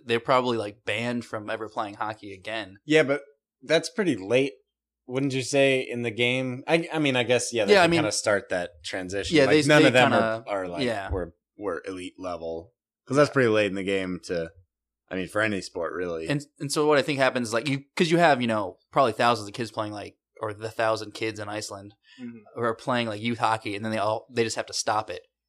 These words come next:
Speaker 1: And so they switch to soccer, and it's very gradual. Like, so this is, like, they finally, like, rose up for, for this, uh, tournament.
Speaker 2: I have another, uh, I don't know if this is considered a hot take or not, but, um, another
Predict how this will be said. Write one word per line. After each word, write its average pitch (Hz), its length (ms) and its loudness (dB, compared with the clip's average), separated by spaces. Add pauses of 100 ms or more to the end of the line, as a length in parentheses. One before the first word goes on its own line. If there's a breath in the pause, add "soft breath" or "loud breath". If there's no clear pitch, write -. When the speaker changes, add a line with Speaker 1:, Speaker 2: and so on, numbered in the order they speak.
Speaker 1:
And 110 200 -4
so 107 260 -2
they 113 120 -2
switch - 320 -4
to 117 80 -8
soccer, 107 340 -4
and 160 100 2
it's 156 140 0
very 139 220 4
gradual. 104 640 -10 (320)
Like, 101 200 -12
so 123 140 0
this 135 320 0
is, 110 140 -4
like, 101 240 -8
they 104 100 -8
finally, 104 640 -8
like, 98 220 -18 (360)
rose 104 240 -8
up 95 160 -12
for, 104 120 -16 (240)
for 101 120 -12
this, 101 260 -14
uh, 95 160 -12 (420)
tournament. 95 340 -6 (560)
Speaker 2:
I - 40 2
have 117 80 2
another, 110 560 4
uh, 92 480 0
I 95 60 -2
don't 95 100 -4
know 90 60 -4
if 82 100 -8
this 82 120 -10
is 82 140 -6
considered 80 420 -10
a 76 60 -8
hot 76 200 -8
take 78 180 -12
or 80 80 -10
not, 82 240 -8
but, 92 160 -6 (560 soft breath)
um, 95 440 2
another 123 580 8